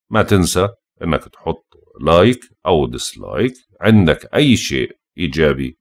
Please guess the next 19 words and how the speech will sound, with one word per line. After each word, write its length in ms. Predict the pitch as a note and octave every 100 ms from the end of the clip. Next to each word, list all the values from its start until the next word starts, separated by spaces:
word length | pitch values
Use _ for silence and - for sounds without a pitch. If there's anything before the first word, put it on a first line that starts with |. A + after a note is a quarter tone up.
| _
حاب 340 | - F2+ -
تكتب 360 | - - D2+ B1+
لي 100 | A#1+
إياه 380 | A#1+ D2+ G2+ G2+ -
أو 180 | B1+ A#1+
نصيحة 600 | B1 - F#2 E2 F2+ F#2+ - _ _ _ -
أو 160 | B2+ B2+
ملاحظة، 760 | A2 G2+ F#2 - C#2+ F2 C3 - -
الدندل، 720 | G#2 F2+ G#2+ F#2+ D2+ C#2+ G#2+ - _ -
الدندل 560 | C#3 F#3 D3+ G#2+ A#2
ده، 200 | F2+ E2 -
الدندل، 920 | G2 F2+ D#2+ G2 G2 D#2 C#2 A#1 G#1 -
الدندل 760 | F2+ E2 E2+ A#2 B2 G#2 F2 C#2+
تحت 480 | D#2+ - E2 - C2
هيك 300 | D2+ B2 D3+
على 220 | - A2+ G#2
التعليقات، 800 | - - - - G2 A2+ B2+ D#2
واكتب 420 | C#2+ - C#3+ E2
لي 200 | D#2+